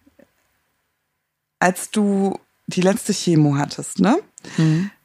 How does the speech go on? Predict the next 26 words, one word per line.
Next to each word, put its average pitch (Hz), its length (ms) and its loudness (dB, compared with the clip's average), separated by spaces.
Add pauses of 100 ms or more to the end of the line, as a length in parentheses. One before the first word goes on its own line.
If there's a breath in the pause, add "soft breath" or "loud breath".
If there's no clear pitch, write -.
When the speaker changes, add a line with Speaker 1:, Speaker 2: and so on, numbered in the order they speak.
(840)
Speaker 1:
Mir 185 240 6
persönlich, 233 520 2
so 185 160 -2
wie 196 100 -2
ich 220 140 -6
das - 200 -4
in 175 160 2
Erinnerung 160 760 2
habe, 156 240 0
und 170 140 2
jetzt - 160 -10
weiß 190 240 2
ich 220 100 -10
nicht, 202 160 2
ob - 140 -8
ich - 140 -4
mir 180 100 4
das 170 200 -2
jetzt 170 140 -4
schönrede 175 840 0
oder 160 280 -2
ob - 120 -6
es - 200 -8
wirklich 202 320 -2
so 185 200 -4
war, 170 380 4